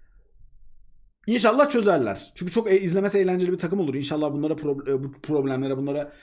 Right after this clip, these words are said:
çözüm üretebilecek bir coaching çıkar bu kadro. O zaman çok eğlenceli olur izlemesi. Ben özellikle biliyorsunuz zaten hani Klid'in bir tane güçlü orta koridorla oynamasını çok istiyordum. Çünkü Klid kariyeri boyunca hiç şeyle oynayamadı. Rakibin üzerine basan bir orta koridorla oynamadı. Zeka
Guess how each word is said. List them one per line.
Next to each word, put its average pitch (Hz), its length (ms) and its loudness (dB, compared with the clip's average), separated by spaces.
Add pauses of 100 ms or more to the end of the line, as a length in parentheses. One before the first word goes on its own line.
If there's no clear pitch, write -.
(240)
çözüm 175 360 2
üretebilecek 175 760 2
bir 147 160 -4
coaching 151 400 -4 (380)
çıkar - 520 -4 (240)
bu - 40 -20
kadro. 76 280 -12
O 117 40 -10
zaman 135 160 -4
çok 160 180 -2
eğlenceli 123 360 0
olur 98 140 -6
izlemesi. - 420 -16 (160)
Ben 131 100 -4
özellikle 143 320 0
biliyorsunuz 127 400 -4
zaten 113 240 -6
hani 110 140 -6
Klid'in 131 460 -4 (440)
bir 156 160 -4
tane 139 240 0
güçlü 139 340 -2
orta 139 260 0
koridorla 135 400 0
oynamasını 131 400 -4
çok 135 200 -10
istiyordum. 104 380 -10
Çünkü 120 220 -16
Klid 131 280 -4 (420)
kariyeri 147 380 2
boyunca 160 380 -2
hiç - 140 -8
şeyle 151 280 0
oynayamadı. 131 580 -2 (260)
Rakibin 147 300 0
üzerine 143 360 0
basan 156 400 0
bir 147 60 -2
orta 143 260 -4
koridorla 131 360 0
oynamadı. 120 280 -4
Zeka 151 480 -2